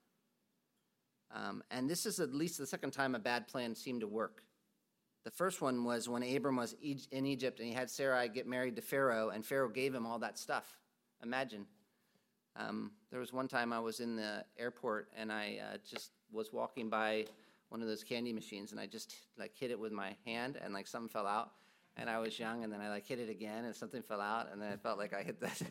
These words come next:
<laughs> I mean, I was in high school. I th-, felt like I hit the jackpot, but, um, that's kind of what it felt like when, uh,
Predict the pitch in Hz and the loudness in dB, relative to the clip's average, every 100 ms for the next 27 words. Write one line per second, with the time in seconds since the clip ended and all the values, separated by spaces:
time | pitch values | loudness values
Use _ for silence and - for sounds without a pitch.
0 | - - - - - 139 151 139 127 - | -2 -4 -10 -4 2 6 8 8 6 2
1 | 117 110 117 113 - 101 104 113 113 - | -2 -2 0 0 0 0 2 2 -2 2
2 | 123 107 101 101 107 98 104 110 - 92 | 2 2 2 0 -2 -2 0 0 -2 -4
3 | - 90 - - - - _ - 117 110 | -4 -10 -10 -16 -20 -20 _ 0 2 2
4 | 104 - - _ _ _ _ _ _ _ | 0 -4 -12 _ _ _ _ _ _ _
5 | _ _ - 123 131 - 143 143 127 123 | _ _ -2 0 0 2 4 4 4 4
6 | 120 113 - 131 117 113 117 113 113 117 | 2 2 2 2 2 -2 -2 -2 -2 -4
7 | 104 101 | -4 -4